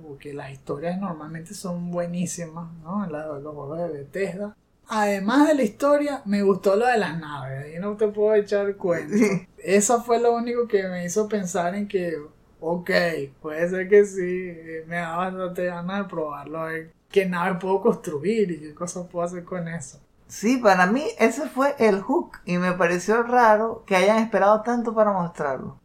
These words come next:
Speaker 2: Pasaron mucho tiempo mostrando básicamente Fallout. Entonces uno estaba pensando, "Ah, bueno, me imagino que para los que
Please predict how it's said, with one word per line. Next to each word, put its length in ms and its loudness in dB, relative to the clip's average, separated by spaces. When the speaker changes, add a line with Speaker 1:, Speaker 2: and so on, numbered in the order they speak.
Speaker 2:
Pasaron 440 4
mucho 440 4
tiempo 300 2
mostrando 1200 2
básicamente 960 0
Fallout. 480 2
Entonces 420 -2
uno 260 2
estaba 320 4
pensando, 560 -4
"Ah, 280 0
bueno, 300 4
me 120 -6
imagino 480 -2
que 180 0
para 340 8
los 160 -2
que 240 -8